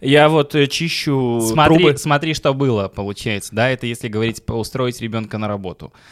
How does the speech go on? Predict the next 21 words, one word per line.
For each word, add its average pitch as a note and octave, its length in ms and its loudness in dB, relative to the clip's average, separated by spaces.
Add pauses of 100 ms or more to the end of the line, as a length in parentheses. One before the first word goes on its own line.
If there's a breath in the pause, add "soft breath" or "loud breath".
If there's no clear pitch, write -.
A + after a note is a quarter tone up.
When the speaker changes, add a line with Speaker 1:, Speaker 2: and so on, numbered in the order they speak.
(220 soft breath)
Speaker 2:
А, G#2+ 560 -4 (760)
у C#3 100 -2
нас D#3+ 260 0
был, C#3+ 420 -2 (140)
э, G#2+ 260 -8
квиз, A2+ 260 -8
который G2+ 280 -8
мы G#2 100 -4
делали, G2+ 420 -6 (320)
Speaker 1:
Мгм. G#2+ 380 0
Speaker 2:
и A#2 120 -6
мне D#3+ 140 -6
нужно D3 240 -6
было B2+ 260 -4
сделать B2+ 360 -4
один A#2 220 -8
раунд, G2 320 -6 (240)
э, G#2 580 -6
с B2+ 520 -6
участием B2+ 560 -6
ребёнка. G#2+ 520 -8